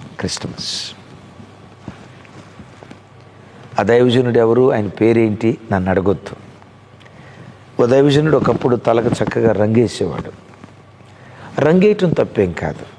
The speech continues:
కొంతమంది చిన్న పిల్లల తల వెంట్రుకలు తెల్లబడి ఉంటాయి, వాళ్ళ పరిస్థితి ఏంటి? ఊరకు మనం పుసుక్కుమని ఒక మాట అంటాం.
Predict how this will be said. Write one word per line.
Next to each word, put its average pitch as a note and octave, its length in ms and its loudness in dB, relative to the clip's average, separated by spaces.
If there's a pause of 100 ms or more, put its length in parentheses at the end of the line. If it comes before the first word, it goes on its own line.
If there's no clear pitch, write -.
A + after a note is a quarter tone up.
(140)
కొంతమంది C3+ 440 0
చిన్న C#3+ 420 -4
పిల్లల C3+ 340 0
తల A2+ 260 0
వెంట్రుకలు A#2+ 600 -2 (640)
తెల్లబడి A#2 420 2
ఉంటాయి, F2 360 -8 (300)
వాళ్ళ B2 160 2
పరిస్థితి C3 560 -4
ఏంటి? C3+ 340 -8 (1600)
ఊరకు B2+ 280 0
మనం B2 220 0
పుసుక్కుమని E3 680 -2
ఒక A2 140 -4
మాట A#2 300 0
అంటాం. A2+ 340 -4